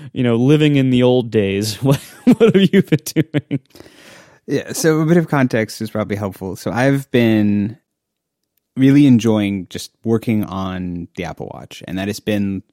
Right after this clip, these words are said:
Speaker 2: my primary focus. Like, I got my main, sort of, like, my bread and butter apps updated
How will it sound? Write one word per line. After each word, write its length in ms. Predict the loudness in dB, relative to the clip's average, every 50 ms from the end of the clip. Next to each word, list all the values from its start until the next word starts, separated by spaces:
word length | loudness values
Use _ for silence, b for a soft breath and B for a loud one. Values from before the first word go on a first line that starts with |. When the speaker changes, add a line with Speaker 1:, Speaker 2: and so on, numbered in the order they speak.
| _ _ _ -10
Speaker 2:
my 160 | -8 -8 -8
primary 460 | -8 -10 -10 -12 -10 -8 -8 -10 -10
focus. 520 | -10 -10 -12 -12 -12 -12 -16 -16 -16 -14 -14
Like, 120 | -12 -10
I 60 | -8
got 360 | -6 -6 -6 -6 -8 _ -10 -8
my 540 | -8 -8 -6 -8 -10 -10 -10 -12 -12 -8 -4
main, 380 | -2 0 0 2 2 0 -2
sort 180 | -2 -4 -6 -6
of, 80 | -4 -4
like, 160 | -8 -8 -6
my 120 | -6 -6
bread 200 | -4 -2 -2 -2
and 80 | -2 -2
butter 220 | -2 -4 -4 -4
apps 360 | -6 -6 -8 -10 _ -14 -16 -10
updated 600 | -8 -10 -8 -4 -4 -4 -4 -4 -4 -6 -6 -8